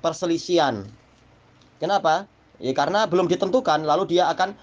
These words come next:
minta upah besar, eh, kita, kita tidak terima dengan itu, tapi dari sisi yang lain memang dia punya, eh,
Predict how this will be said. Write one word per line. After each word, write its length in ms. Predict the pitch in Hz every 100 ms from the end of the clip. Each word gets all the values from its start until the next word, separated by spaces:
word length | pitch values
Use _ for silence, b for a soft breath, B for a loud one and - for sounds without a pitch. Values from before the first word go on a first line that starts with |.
| b
minta 240 | - 143 151
upah 240 | 160 170
besar, 480 | 147 143 175 190 208
eh, 80 | 127
kita, 480 | 151 139 165 165 - - - - - _ _ -
kita 240 | 156 175
tidak 160 | 185 143
terima 320 | 151 175 190
dengan 240 | 170 170
itu, 320 | 160 160 180 220
tapi 240 | 185 226
dari 160 | 185 185
sisi 240 | 208 214
yang 160 | 196 175
lain 160 | 220
memang 180 | 208 220 185
dia 160 | 202
punya, 400 | 208 190 202 226 B B B B B - - - -
eh, 180 | 139